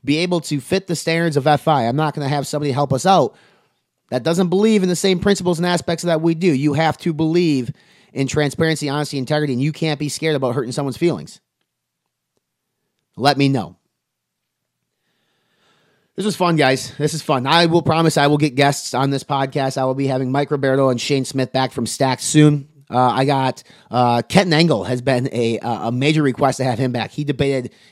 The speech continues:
Ian Bell, if you remember, on the Real, uh, Real Muscle versus Core debate that we had. That was big. So, uh, we're gonna have Kenton come back, and we're gonna film a bunch of, bunch of podcasts at the Arnold. Looking forward to that. We'll be at the Olympia as well.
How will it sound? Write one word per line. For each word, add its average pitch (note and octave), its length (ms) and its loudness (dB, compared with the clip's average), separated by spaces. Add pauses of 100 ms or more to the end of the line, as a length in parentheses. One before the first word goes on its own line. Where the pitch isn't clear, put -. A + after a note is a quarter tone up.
(120)
Ian C#3 220 -2
Bell, C3+ 180 0
if C3 80 -4
you C3 80 -2
remember, B2+ 260 -2
on B2 120 -2
the A#2+ 120 -2
Real, C#3 480 2 (360)
uh, A#2 400 -2
Real C#3+ 240 4
Muscle C#3 340 -2
versus A#2+ 380 -6
Core C#3 260 -2
debate B2+ 320 -2
that G#2+ 120 -6
we A2 120 -4
had. A2 440 -6
That A2+ 100 -4
was A#2+ 100 0
big. A2 260 0
So, G#2 220 -4 (240)
uh, A2+ 180 -2
we're B2 120 0
gonna C3 100 2
have A#2+ 120 -2
Kenton C3+ 200 -2
come D3 120 2
back, C#3+ 180 0
and D#3 80 0
we're G#3+ 80 4
gonna F#3 120 0
film C#3+ 220 -4
a A2 60 -8
bunch C3 320 -8
of, F2 180 -14 (100)
bunch C3+ 280 -6
of - 40 -16
podcasts G#2 480 -6
at F2 120 -6
the F2 100 -6
Arnold. F2+ 280 -6
Looking G2+ 200 -8
forward G2+ 200 -6
to F2+ 40 -18
that. G2 140 -2
We'll C#3+ 80 6
be D3+ 60 6
at C#3 80 2
the C3+ 100 -2
Olympia A#2+ 360 0
as G2 200 -8
well. G#2 320 -4